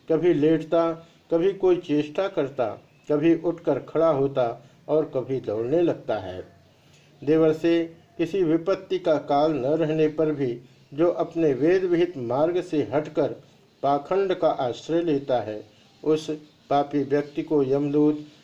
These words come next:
असीपत्र नामक नरक में डाल देते हैं। वे जब उसे कोड़ों से मारते हैं, तब वह नारकी जीव अत्यंत उतावला होकर बड़ी तेजी से इधर-उधर भागने लगता है। ऐसी स्थिति में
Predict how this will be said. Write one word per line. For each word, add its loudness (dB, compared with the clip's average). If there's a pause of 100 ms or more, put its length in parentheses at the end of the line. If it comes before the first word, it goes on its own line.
(280)
असीपत्र -2
नामक 0
नरक -4
में -4
डाल -2
देते -2
हैं। -10 (440)
वे 4
जब 2
उसे -2
कोड़ों 2
से -4
मारते -2
हैं, -4 (380)
तब 0
वह 2
नारकी 2
जीव 0
अत्यंत -2
उतावला 2
होकर -2 (340)
बड़ी 0
तेजी 0
से 0
इधर-उधर -2
भागने -6
लगता -6
है। -8 (380)
ऐसी 2
स्थिति -4
में 0